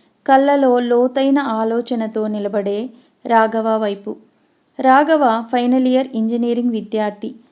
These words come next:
సరళమైన మనసు, నవ్వులో ఒక మాయాజాలం దాచుకున్నవాడు. అతని కళ్ళలో ఒక తెలియని కథ దాగి ఉండేది. ఆ కథ అనురాగిని హృదయాన్ని ఆకర్షించింది.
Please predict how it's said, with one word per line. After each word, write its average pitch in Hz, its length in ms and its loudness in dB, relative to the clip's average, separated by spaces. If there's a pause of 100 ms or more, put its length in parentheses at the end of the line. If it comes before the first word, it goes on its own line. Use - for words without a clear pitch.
(480)
సరళమైన 262 680 2
మనసు, 233 600 -4 (340)
నవ్వులో 262 480 2
ఒక 247 260 -2
మాయాజాలం 247 880 0
దాచుకున్నవాడు. 214 920 -4 (420)
అతని 269 320 2
కళ్ళలో 254 540 2
ఒక 247 220 0
తెలియని 233 560 -2
కథ 247 280 -6
దాగి 220 400 -4
ఉండేది. 202 480 -6 (440)
ఆ 247 160 2
కథ 254 300 -2 (220)
అనురాగిని 254 640 0
హృదయాన్ని 220 720 -4
ఆకర్షించింది. 208 960 -8